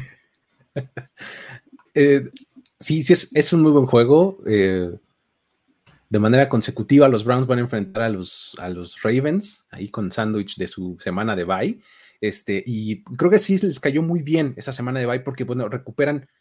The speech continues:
a, a muchas de las piezas que, que se supone que deberían haber tenido toda la temporada, ¿no? Van a tener, eh, ahora sí a sus dos corredores, a Kareem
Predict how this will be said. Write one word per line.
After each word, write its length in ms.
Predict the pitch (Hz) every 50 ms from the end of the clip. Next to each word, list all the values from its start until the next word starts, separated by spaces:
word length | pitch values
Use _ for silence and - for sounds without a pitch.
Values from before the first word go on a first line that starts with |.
| _ _ _
a, 160 | - 107 101 -
a 80 | 110
muchas 360 | 110 123 147 143 - 165 143
de 80 | 139 135
las 160 | 113 101 -
piezas 420 | - - 139 139 131 - 117 - -
que, 520 | - - 104 98 92 87 82 - - - _ _ _
que 120 | _ 104
se 80 | 101 98
supone 340 | 98 107 - 131 131 135 127
que 80 | 123
deberían 340 | 104 92 95 101 117 123 123
haber 220 | 120 113 120 120
tenido 380 | 123 - 113 110 120 123 120 120
toda 240 | - 120 113 110 107
la 100 | 95 90
temporada, 580 | - - 98 92 - 107 104 107 107 95 90
¿no? 220 | 85 87 98 107 113
Van 160 | 107 107 107
a 80 | 104 -
tener, 300 | _ 92 92 107 107 _ _ _ _ _ _ _ _ _
eh, 140 | 104 101 -
ahora 280 | - 95 98 101 104 101
sí 180 | - - 113
a 80 | 107 98
sus 160 | - - 98
dos 140 | 98 104 -
corredores, 720 | - 104 104 110 117 139 135 123 123 120 117 - - _ _ _ _ _
a 160 | _ - 95 -
Kareem 260 | _ - 104 104